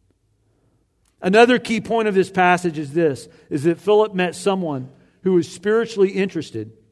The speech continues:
but he wasn't scripturally aware. This man was an important figure in the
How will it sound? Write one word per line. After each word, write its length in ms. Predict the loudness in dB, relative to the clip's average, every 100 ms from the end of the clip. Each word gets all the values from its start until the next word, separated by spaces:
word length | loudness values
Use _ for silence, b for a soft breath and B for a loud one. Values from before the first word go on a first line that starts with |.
| _ _ _ -4
but 120 | -2
he 80 | 2
wasn't 480 | 2 2 0 -6 -10 _ _ _
scripturally 640 | -12 -2 -2 -2 -4 0
aware. 500 | 0 2 0 0 -8 -18 _ _ _ _ _
This 180 | -4 -2
man 220 | 0 0
was 180 | 0 0
an 80 | -2
important 420 | 2 2 2 0
figure 400 | -2 -2 4 6
in 120 | 6
the 200 | 2 -4